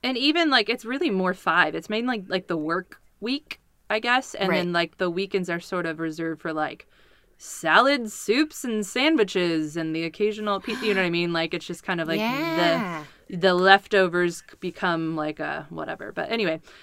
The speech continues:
Speaker 1: um, you've heard me say this in every single episode, but
Speaker 2: Okay.
Speaker 1: the way that I maintain stress or, like, relieve stress or eliminate stress is by
Speaker 2: Yeah.
Speaker 1: trying to make as many decisions in advance as possible. So if the decisions for the
Speaker 2: Okay.
Speaker 1: entire week have already been made for what's for dinner,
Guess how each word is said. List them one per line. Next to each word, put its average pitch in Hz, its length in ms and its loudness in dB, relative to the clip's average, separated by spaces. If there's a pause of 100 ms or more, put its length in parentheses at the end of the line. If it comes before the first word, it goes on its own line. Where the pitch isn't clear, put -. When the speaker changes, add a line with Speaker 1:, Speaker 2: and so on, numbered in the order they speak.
(200)
Speaker 1:
um, 185 500 4
you've 233 200 -4
heard 311 140 6
me 302 120 8
say 226 160 2
this 196 180 2
in 180 80 -2
every 170 200 2
single 285 220 2
episode, 175 460 -2 (600)
but 170 400 2
Speaker 2:
Okay. 170 140 -8
Speaker 1:
the 185 100 2
way 185 400 4
that 202 160 4
I 185 500 2 (100)
maintain 180 520 -4
stress - 800 -4 (340)
or, 156 220 -6
like, 147 300 -8
relieve 160 340 -6
stress 196 340 -6
or 156 160 -6
eliminate 165 480 -6
stress - 440 -8 (480)
is 170 160 -6
by 165 100 0
Speaker 2:
Yeah. 160 60 -2
Speaker 1:
trying 175 340 -2
to 180 140 -8
make 170 480 -2
as 170 200 -8
many 160 320 -4
decisions 160 840 -4
in 160 120 -6
advance 147 520 -10
as 156 160 -12
possible. 139 500 -10
So 156 200 -6
if 151 100 -10
the 156 80 -4
decisions 196 580 -4
for 185 100 -6
the 165 100 -6
Speaker 2:
Okay. 160 40 -4
Speaker 1:
entire 208 420 4
week 196 320 0
have 175 140 -10
already 180 180 0
been 165 160 -2
made 180 240 -2
for 175 80 -6
what's 170 200 -4
for 165 120 -6
dinner, 165 320 -4